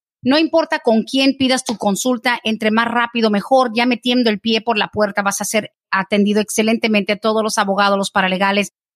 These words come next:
Vázquez y Servi, como siempre, seis siete ocho, tres cero tres, cero cero dieciocho. Y por supuesto, abogada, felices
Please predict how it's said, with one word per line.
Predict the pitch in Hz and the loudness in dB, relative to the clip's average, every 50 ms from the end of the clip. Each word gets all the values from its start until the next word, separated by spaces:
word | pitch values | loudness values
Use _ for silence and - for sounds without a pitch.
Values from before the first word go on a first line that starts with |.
| _ _ | _ _
Vázquez | - 190 233 226 - - - 214 - | -6 -4 -4 -2 -2 -4 -4 -4 -2
y | 214 | -2
Servi, | - - 208 208 208 202 | -2 0 0 0 0 0
como | - 196 190 | 0 0 0
siempre, | 185 - 233 220 196 226 208 | 2 2 0 0 0 0 -2
seis | - - 240 247 - | 0 0 0 0 0
siete | - 262 226 - | -2 -2 -2 0
ocho, | 233 226 233 220 - 240 220 - | 2 0 2 2 0 -2 -2 0
tres | - 254 277 330 - - | 0 0 0 0 0 0
cero | 330 262 226 - | 0 0 0 0
tres, | - 214 208 196 196 196 - - _ _ | 0 -2 0 0 0 -2 -4 -8 _ _
cero | - - - 208 190 190 | -8 -4 -2 0 0 0
cero | 190 - - 220 220 226 226 220 - | 0 0 0 2 2 2 2 0 -2
dieciocho. | 196 196 226 220 208 - 220 208 185 - - 214 | -2 0 0 0 0 0 0 0 0 0 -2 -4
Y | 196 | -2
por | - 190 185 | -2 -2 -2
supuesto, | - 208 185 - 214 214 - 240 | -2 -4 -4 -4 -4 -2 -2 -2
abogada, | 208 208 202 208 208 214 196 - _ _ _ _ | -2 0 0 0 0 0 -4 -6 _ _ _ _
felices | - 233 220 226 262 277 269 - - 262 254 - - | 0 0 2 2 2 2 0 0 0 -2 -2 -2 -6